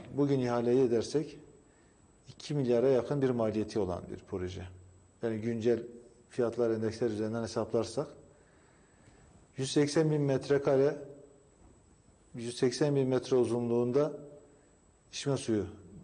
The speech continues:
döşedik. Yüz altmış bin metre uzunluğunda kanalizasyon hattımızı yeniledik. Ve otuz bin metre uzunluğunda yağmur hattımızı düzenledik. Tatvan'da kanalizasyonun yüzde otuzu direkt Van Gölü'ne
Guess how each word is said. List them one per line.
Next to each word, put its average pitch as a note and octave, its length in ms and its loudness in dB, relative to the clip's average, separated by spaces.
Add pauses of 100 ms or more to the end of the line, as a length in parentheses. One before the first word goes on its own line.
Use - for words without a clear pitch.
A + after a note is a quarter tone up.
döşedik. G#2+ 560 -2 (280)
Yüz A#2+ 160 -2
altmış - 480 -2
bin A#2+ 100 -2
metre A#2 280 -2
uzunluğunda A2+ 880 0 (200)
kanalizasyon A2+ 560 0
hattımızı G2+ 400 -6
yeniledik. G2 580 -6 (600)
Ve C3+ 40 2
otuz C3+ 340 0
bin B2+ 120 2
metre A#2 320 0
uzunluğunda A2+ 800 0 (100)
yağmur B2+ 260 2
hattımızı G#2 380 -2
düzenledik. G2 680 -6 (1200)
Tatvan'da D#3+ 720 2 (520)
kanalizasyonun C#3+ 640 4
yüzde C#3+ 240 4
otuzu D3 380 0
direkt D3+ 220 4
Van C#3+ 160 2
Gölü'ne G#2+ 320 0